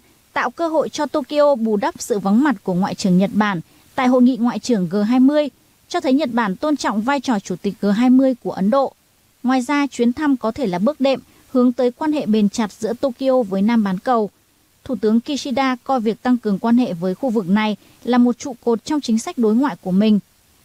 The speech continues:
Tại New Delhi, Thủ tướng Kishida đã phác thảo tầm nhìn về một khu vực Ấn Độ Dương, Thái Bình Dương, tự do và mở,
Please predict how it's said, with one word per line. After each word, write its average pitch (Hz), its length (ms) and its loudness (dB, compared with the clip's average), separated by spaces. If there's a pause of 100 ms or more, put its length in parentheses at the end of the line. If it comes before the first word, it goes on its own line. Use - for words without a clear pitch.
(140)
Tại 214 200 -4
New 233 200 2
Delhi, 254 340 0 (320)
Thủ 247 140 -2
tướng 233 240 0
Kishida 277 540 -4
đã 233 180 -4
phác 370 260 -14
thảo 247 220 -2
tầm 208 260 2
nhìn 214 260 4
về 190 160 -2
một 190 180 -2
khu 285 140 -4
vực 220 220 -2
Ấn 190 200 -2
Độ 247 180 -2
Dương, 240 420 0
Thái 202 180 -6
Bình 220 220 2
Dương, 240 300 0 (320)
tự 262 180 -2
do 277 240 -2
và 226 140 -2
mở, 208 280 2